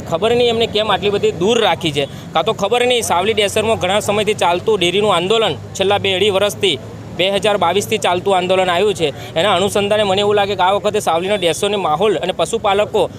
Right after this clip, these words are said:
આ વખતે મન મૂકીને ડેસી-, ડે-, ડેરીમાં મળવા આવવાના હતા, એમ ડી શ્રીને મળવા આવવાના હતા.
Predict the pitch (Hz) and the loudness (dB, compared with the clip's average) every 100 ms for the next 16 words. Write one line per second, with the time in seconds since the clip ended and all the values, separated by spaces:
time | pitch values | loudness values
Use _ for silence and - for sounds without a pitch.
0 | - 180 196 196 214 226 190 202 277 247 | -6 0 2 2 0 -2 0 0 2 0
1 | 233 226 190 180 - 214 160 170 165 156 | 0 0 0 -2 -2 -2 0 2 2 2
2 | 147 156 165 214 196 160 185 214 226 214 | 0 0 0 0 0 0 0 2 0 0
3 | 220 240 - - - 160 190 208 208 214 | 0 -2 -4 -10 -4 -2 -2 -2 0 2
4 | 165 170 208 214 269 214 208 | 2 2 2 2 0 0 0